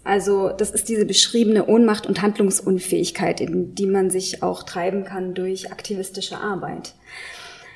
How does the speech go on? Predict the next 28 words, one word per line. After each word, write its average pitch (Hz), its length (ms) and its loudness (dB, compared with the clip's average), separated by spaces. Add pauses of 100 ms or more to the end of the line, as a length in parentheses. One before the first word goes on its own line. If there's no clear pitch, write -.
(960)
Ähm, 214 380 6
das - 380 4
Gegenteil 277 520 8
davon 214 460 4
ist - 300 2 (920)
Selbstwirksamkeit, 190 1000 2
also 208 200 4
der 202 120 6
Zustand, 233 540 2
handlungsfähig 208 720 2
zu 185 140 -6
sein 175 440 -2 (100)
und 214 340 0
auch - 180 -2
kreativ 233 540 -2
gestaltend, 254 720 4
lebendig 220 840 4
Einfluss 214 520 0
zu 208 120 -2
nehmen 180 360 2
auf 185 300 -2
die 190 120 -2
Welt 180 300 2
und 190 140 0
die 190 60 -6
Veränderung 175 560 0
der 170 160 -4
Welt. 170 300 -8